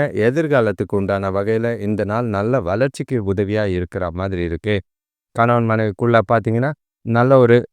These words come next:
இனிமையான வார்த்தைகளை பேசி துணை கூட அன்பாவும் மகி-, ஆ, துணையை மகிழ்ச்சியாவும் வச்சுக்க வாய்ப்பு இருக்கு. நல்ல புரிதல் ஏற்படுறதுக்கும் அந்யுன்யம் ஏற்படுறதுக்கும் வாய்ப்பு, வாய்ப்புகள் அதிகம். வெளியில ஒண்ணா போறதுக்கு உண்டான வாய்ப்பு இருக்கு.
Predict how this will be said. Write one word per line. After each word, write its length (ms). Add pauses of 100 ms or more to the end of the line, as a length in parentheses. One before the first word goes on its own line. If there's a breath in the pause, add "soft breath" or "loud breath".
(100)
இனிமையான 520
வார்த்தைகளை 480
பேசி 360
துணை 240
கூட 200 (220)
அன்பாவும் 600
மகி-, 300
ஆ, 80 (280)
துணையை 320
மகிழ்ச்சியாவும் 680
வச்சுக்க 360
வாய்ப்பு 340
இருக்கு. 240 (400)
நல்ல 340
புரிதல் 400
ஏற்படுறதுக்கும் 720
அந்யுன்யம் 540
ஏற்படுறதுக்கும் 680
வாய்ப்பு, 420
வாய்ப்புகள் 600
அதிகம். 380 (300 soft breath)
வெளியில 380
ஒண்ணா 360
போறதுக்கு 400
உண்டான 260
வாய்ப்பு 380
இருக்கு. 280